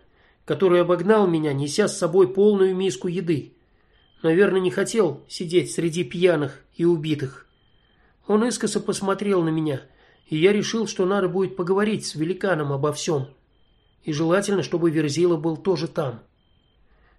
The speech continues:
Но сначала мне надо было привести в порядок себя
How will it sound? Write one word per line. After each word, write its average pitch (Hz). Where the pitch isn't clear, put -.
Но 175
сначала 185
мне 196
надо 190
было 180
привести 185
в -
порядок 180
себя 170